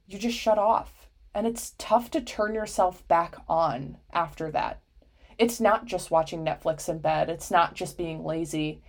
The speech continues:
It's just not knowing what to do and not knowing what's next.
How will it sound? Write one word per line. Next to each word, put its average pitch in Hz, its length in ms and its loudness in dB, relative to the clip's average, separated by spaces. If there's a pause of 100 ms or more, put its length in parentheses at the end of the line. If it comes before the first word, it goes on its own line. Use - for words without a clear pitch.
(140)
It's - 260 -6
just - 460 0 (160)
not 185 220 -2
knowing 190 260 4
what 180 180 0
to - 80 -8
do 180 520 -2 (280)
and 196 140 -4
not 214 240 2
knowing 196 260 0
what's 180 280 -4
next. - 560 -8